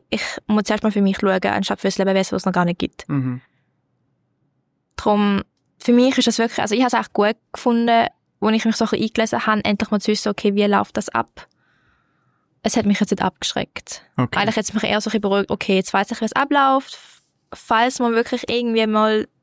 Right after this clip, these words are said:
Speaker 1: der Moment so kommt. Ja, und ich glaube, es geht vielen nicht aus. Und ich weiss nicht, ich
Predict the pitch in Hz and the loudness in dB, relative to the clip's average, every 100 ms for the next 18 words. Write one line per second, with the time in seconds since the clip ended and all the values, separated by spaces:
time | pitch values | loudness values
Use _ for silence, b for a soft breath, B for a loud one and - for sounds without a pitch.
0 | _ _ _ _ _ - 214 208 208 214 | _ _ _ _ _ 0 2 2 0 -4
1 | - 208 208 214 _ _ _ _ _ _ | 0 0 2 -2 _ _ _ _ _ _
2 | _ - 185 180 - 220 - 277 - 220 | _ -6 -4 -2 -2 -2 -2 -4 -2 -4
3 | 214 - 202 190 - 196 208 208 - 220 | -2 0 2 0 -2 -2 0 0 0 0
4 | 226 208 _ _ _ _ - | -2 -4 _ _ _ _ -16